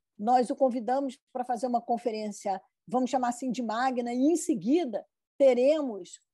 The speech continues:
um caso clínico para que possa ser discutido, que será apresentado pela equipe do doutor Raimundo Paraná. Então, eu vou pedir ao Paraná que faça as saudações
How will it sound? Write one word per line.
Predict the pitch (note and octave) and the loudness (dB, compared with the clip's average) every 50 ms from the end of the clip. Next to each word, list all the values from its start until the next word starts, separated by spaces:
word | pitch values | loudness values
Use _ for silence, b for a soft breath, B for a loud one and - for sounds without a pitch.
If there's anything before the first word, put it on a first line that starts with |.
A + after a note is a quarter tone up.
| _ - | _ -6
um | B3+ C4+ C4+ | -4 -4 -4
caso | C4 - - C4 C4+ E4 D#4 B3 F4 | -4 -4 -2 -2 0 -2 -2 -4 -6
clínico | - - - C4+ B3 B3 B3 A#3+ A3+ A3+ A#3 C4 C4+ - E4+ E4+ _ _ _ _ _ _ - | -6 -2 0 0 0 0 0 0 0 0 0 -2 -2 -4 -8 -12 _ _ _ _ _ _ -4
para | C4+ C#4 D4 | -2 -2 -2
que | D4 E4+ C4+ | -2 -4 -6
possa | - - C4 C4 C4+ C4+ C4+ - C#4 | -2 0 0 0 0 0 -2 -4 -4
ser | - - B3 A#3+ A#3+ | -4 -4 -6 -6 -6
discutido, | G#3+ G#3+ - - D4 B3 - - - A3+ A3+ B3 A3 C4+ C4 C4 _ _ _ _ _ _ | -6 -8 -8 -6 -6 -6 -6 -6 -8 -6 -4 -4 -4 -4 -6 -6 _ _ _ _ _ _
que | - C4+ B3+ | -4 -4 -2
será | - D4 C4+ B3+ A#3+ A#3+ | 4 4 4 4 4 2
apresentado | A#3+ - B3 A#3+ G#3+ B3+ A#3+ A3 B3 A#3 A#3+ A#3+ A3+ | 0 -2 -4 -4 -4 -6 -6 -2 0 0 0 0 -2
pela | - B3+ B3 B3 | -6 -4 -4 -4
equipe | A3 _ - A#3 A#3 - A#3+ | -6 _ -8 -10 -8 -8 -10
do | G3+ A3+ A#3 | -10 -8 -6
doutor | G#3 A#3 A3+ A3 A#3+ A#3 A3 | -4 -4 -4 -2 -2 -6 -4
Raimundo | - B3 A#3+ B3 A3+ A3+ A#3 A3+ G#3+ | -2 -2 -2 -2 -2 -4 -4 -6 -6
Paraná. | - - A#3+ A#3+ C4 C4+ B3+ - - _ _ _ _ _ b b b b - | -4 -4 -2 0 0 0 0 -4 -8 _ _ _ _ _ b b b b -8
Então, | A3+ A3+ G#3+ C#4+ D4 D#4 | -6 0 4 4 4 4
eu | D#4 C#4 | 4 0
vou | A#3+ D4+ C#4+ | 0 0 -2
pedir | C#4+ D4+ C4+ G#3 - C4+ B3+ | 0 -2 -4 -4 -4 0 0
ao | B3 A3+ | 0 0
Paraná | - B3 A#3+ A#3+ A#3 A3+ A3 G#3+ G#3 G#3 G#3 G#3+ _ _ _ | 0 -2 -2 0 -2 -4 -4 -6 -6 -6 -6 -8 _ _ _
que | - - B3 A#3+ - _ - _ - | -10 -8 -8 -8 -10 _ -14 _ -2
faça | A#3+ A#3+ C4+ C#4+ D4+ - - C#4+ B3+ - - | 0 0 0 0 -4 -4 -4 -6 -6 -4 -4
as | A3+ A#3 A3+ A3 | -6 -6 -6 -6
saudações | - A3+ G#3+ G#3+ G3+ G3 F#3+ - - G#3+ A3 A#3 A#3+ B3 B3 - | -8 -10 -10 -8 -8 -8 -8 -8 -12 -8 -6 -6 -6 -6 -8 -10